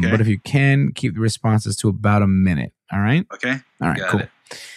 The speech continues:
Speaker 2: So, what's the biggest risk you've taken in your artistic career?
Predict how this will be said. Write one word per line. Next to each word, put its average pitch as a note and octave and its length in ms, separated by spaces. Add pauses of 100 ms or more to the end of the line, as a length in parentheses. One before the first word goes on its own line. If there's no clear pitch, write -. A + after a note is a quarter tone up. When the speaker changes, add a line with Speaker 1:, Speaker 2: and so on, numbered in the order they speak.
(240)
Speaker 2:
So, - 400
what's C#3 340
the F3 140
biggest C#3+ 520
risk G#2+ 600
you've G#2 300
taken G2 420
in F#2 160
your F#2 100
artistic F2+ 480
career? C#2+ 460